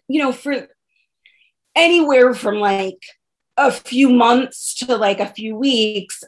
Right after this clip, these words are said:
I will keep making little notes, like, n-, name ideas of characters or situations or kind of the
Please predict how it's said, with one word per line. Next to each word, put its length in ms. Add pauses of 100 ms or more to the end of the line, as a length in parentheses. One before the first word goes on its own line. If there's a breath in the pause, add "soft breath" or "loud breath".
I 220
will 680
keep 380 (240)
making 760
little 220
notes, 480
like, 180
n-, 340
name 520
ideas 520
of 160
characters 760
or 340 (320 loud breath)
situations 960
or 120
kind 200
of 160
the 320